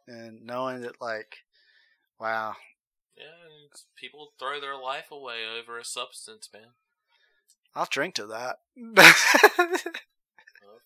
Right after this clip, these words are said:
Speaker 2: yeah, one more shot, yeah, definitely.
Speaker 1: Half, half a shot.
Speaker 2: Half a
Speaker 1: We, we've
Speaker 2: shot.
Speaker 1: gotta slow down. It's only five o'clock, and it's Saint Patty's Day.
Speaker 2: It is Saint Patty's Day. This is the day that we basically are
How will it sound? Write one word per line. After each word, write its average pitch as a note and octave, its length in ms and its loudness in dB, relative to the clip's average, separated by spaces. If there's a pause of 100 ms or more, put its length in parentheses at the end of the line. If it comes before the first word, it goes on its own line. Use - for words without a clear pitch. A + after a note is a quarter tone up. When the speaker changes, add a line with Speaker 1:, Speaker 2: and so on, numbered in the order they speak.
Speaker 2:
yeah, - 640 -18
one B3 160 -20
more - 140 -20
shot, D4 380 -20
yeah, D3+ 220 -20
definitely. - 380 -20
Speaker 1:
Half, - 500 -10
half G2 180 -20
a - 20 -20
shot. - 280 -14 (240)
Speaker 2:
Half A2 100 -20
a - 40 -20 (120)
Speaker 1:
We, A2 100 -16
we've - 80 -14
Speaker 2:
shot. - 0 - (120)
Speaker 1:
gotta G2+ 60 -8
slow G#2 260 -8
down. G#2 280 -18 (1120)
It's A#2+ 180 -12
only A2 300 -8 (420)
five G#2+ 280 -4
o'clock, G#2 360 -8 (640)
and D3+ 200 6
it's D#3 120 0
Saint E3 220 4
Patty's D#3+ 400 4
Day. F#2+ 220 -6 (160)
Speaker 2:
It - 160 -20
is - 120 -20
Saint - 260 -20
Patty's F#2+ 340 -16
Day. F#2 220 -20
This - 200 -20
is A3+ 180 -20
the C#3+ 140 -20
day C#4 340 -10
that - 260 -18
we A3+ 80 -20 (320)
basically - 800 -20 (240)
are F2+ 320 -18